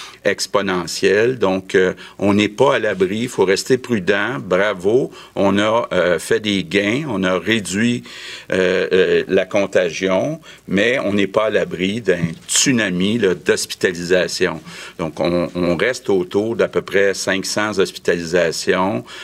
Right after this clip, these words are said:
euh, depuis à peu près un mois. Euh, donc, euh, ça, c'est bon. Euh, donc, ça veut dire que notre réseau de la santé tient le coup.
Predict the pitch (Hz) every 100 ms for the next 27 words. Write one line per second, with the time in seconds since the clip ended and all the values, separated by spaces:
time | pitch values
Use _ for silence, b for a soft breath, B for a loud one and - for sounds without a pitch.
0 | B - 78 90 92 92 90 - 98 92
1 | 87 87 87 95 110 165 B B B B
2 | - 87 87 90 90 82 90 87 - 92
3 | 82 80 80 - - - 101 - 101 87
4 | 78 92 113 180 B B B - 85 82
5 | 90 95 - 80 98 104 - 90 87 90
6 | - 90 98 113 92 - 90 82 - 101
7 | 95 - 101 95 - 101